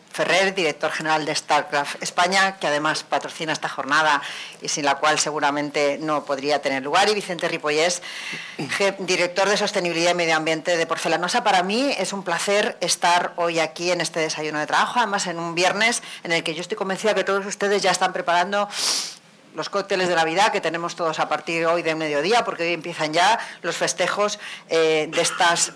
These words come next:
fiestas. Pero antes creo que vamos a dedicar una horita a hablar de un tema que desde luego es de máxima actualidad y para nosotros además como gobierno es de máxima importancia, ¿no? Que es el tema de las renovables.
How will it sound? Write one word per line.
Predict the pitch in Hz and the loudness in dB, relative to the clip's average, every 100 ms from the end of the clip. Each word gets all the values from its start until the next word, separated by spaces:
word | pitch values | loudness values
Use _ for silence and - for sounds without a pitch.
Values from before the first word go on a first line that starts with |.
| - | -10
fiestas. | - 175 170 - 127 - | -2 0 0 -2 -4 0
Pero | 226 277 | 4 6
antes | 262 247 302 - - - | 4 4 0 0 -4 -12
creo | - 175 196 | -2 0 2
que | |
vamos | 196 190 190 | 2 2 2
a | |
dedicar | 180 170 170 175 | 2 2 2 2
una | 175 175 170 165 - | 2 0 0 0 -2
horita | 180 190 208 226 220 - | -6 -4 2 4 4 4
a | 190 | 4
hablar | 175 180 202 208 | 4 4 2 2
de | |
un | 208 | -6
tema | 196 196 208 226 214 - - - | -4 -2 0 0 -2 -14 -14 -4
que | 180 | 0
desde | 175 175 | 0 2
luego | 190 202 196 | 0 2 2
es | 202 | 2
de | 190 | 0
máxima | 175 190 - 196 | 0 0 0 0
actualidad | 170 - 151 151 165 240 - - | -2 -2 -2 0 2 2 0 -6
y | 196 | -4
para | 180 165 | 0 0
nosotros | 160 - 196 - | 0 -4 -6 -2
además | 196 180 165 202 - | 0 2 2 0 -2
como | 202 185 | -4 -2
gobierno | 165 165 175 196 | -2 -2 -2 -4
es | 196 | -4
de | |
máxima | 175 175 - 180 180 180 - - - | -2 0 0 2 0 0 -4 -16 -10
importancia, | 202 190 160 147 - 156 151 - 123 | -4 -4 -2 -2 0 -2 -2 -8 -8
¿no? | 156 262 - | -6 -10 -6
Que | |
es | 151 - | -2 -2
el | 156 139 | -2 -6
tema | - 156 165 160 | -4 0 2 2
de | 156 156 - - - - - | 2 0 -6 -8 -8 -10 -10
las | - 143 143 - | 0 2 2 -4
renovables. | - 165 151 151 139 131 139 | -4 0 2 2 2 0 -2